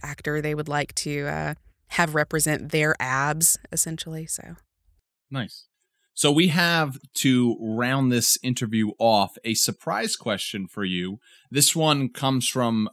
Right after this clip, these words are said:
Speaker 2: one of our Patreon dragons, D M Pax. And so this, I mean, he's asking this question, and it's a specific D and D mechanic, but I think that this is, the idea of it is still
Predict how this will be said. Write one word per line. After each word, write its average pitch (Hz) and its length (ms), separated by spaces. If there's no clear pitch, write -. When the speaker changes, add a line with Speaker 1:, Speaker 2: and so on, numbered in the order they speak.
Speaker 2:
one 123 240
of 117 100
our 107 100
Patreon 110 640
dragons, 98 560
D 117 180
M 101 220
Pax. - 640
And 131 140
so 139 260
this, 143 300
I 139 80
mean, 143 220
he's 214 340
asking 160 540
this 131 160
question, 117 580
and 131 240
it's 131 160
a 127 60
specific 147 800
D 135 320
and 123 200
D 120 420
mechanic, 113 880
but 131 100
I 120 120
think 135 280
that 107 240
this 135 380
is, 120 420
the 120 160
idea 123 460
of 113 100
it 110 100
is 104 160
still 120 520